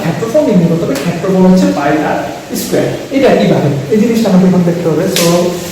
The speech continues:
এটার জন্য কি আবার সেই চিত্রতে চলে আসে।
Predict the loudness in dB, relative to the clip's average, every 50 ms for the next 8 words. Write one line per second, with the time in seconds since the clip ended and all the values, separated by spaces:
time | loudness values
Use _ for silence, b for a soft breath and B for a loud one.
0 | -12 -12 -14 -16 -16 -16 -16 -16 -16 -16 -4 0 4 4 6 6 6 6 6 4
1 | 6 4 4 4 2 2 0 -2 -4 -6 -2 0 2 2 4 2 4 4 4 4
2 | 4 4 4 2 2 2 2 2 0 -2